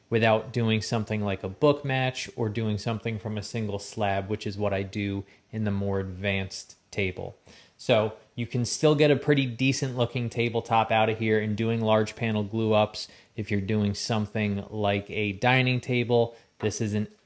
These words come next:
excellent practice for that. So get in the habit of visualizing how the top of the table is going to look and how those grains are all going to play together.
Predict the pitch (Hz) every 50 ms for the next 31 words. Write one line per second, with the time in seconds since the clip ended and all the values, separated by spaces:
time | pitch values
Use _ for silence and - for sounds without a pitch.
0 | - - 110 - - - - 120 110 107 104 - - 110 98 92 - - - 101
1 | - - - 110 101 98 92 - - - - - - 110 101 98 98 - - _
2 | _ _ - - 131 131 135 139 139 139 131 120 120 127 120 120 113 123 - -
3 | 123 113 101 98 107 113 110 107 110 110 104 104 104 101 101 101 101 95 107 104
4 | 101 98 - - 107 104 95 101 101 - - - - 110 107 - 110 98 98 107
5 | 101 - 104 98 95 101 101 98 95 98 101 98 98 98 95 95 98 95 95 -
6 | 107 104 - 98 98 95 98 98 95 90 - - 101 98 98 95 95 101 98 101
7 | 101 98 95 98 98 95 95 95 95 - - 95 92 92 90 - 95 90 - 95
8 | 101